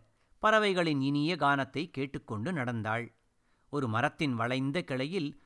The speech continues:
ஒரு பெரிய ராட்சத கிளி உட்கார்ந்திருந்தது.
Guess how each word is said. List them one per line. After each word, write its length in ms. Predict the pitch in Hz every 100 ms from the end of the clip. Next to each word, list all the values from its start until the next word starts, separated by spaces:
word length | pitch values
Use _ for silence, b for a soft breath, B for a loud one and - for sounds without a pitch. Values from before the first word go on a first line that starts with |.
| b
ஒரு 200 | 196 190
பெரிய 400 | 170 147 131 156
ராட்சத 440 | 165 131 170 196
கிளி 300 | 185 - 127
உட்கார்ந்திருந்தது. 1040 | 208 139 - 208 202 190 175 165 160 175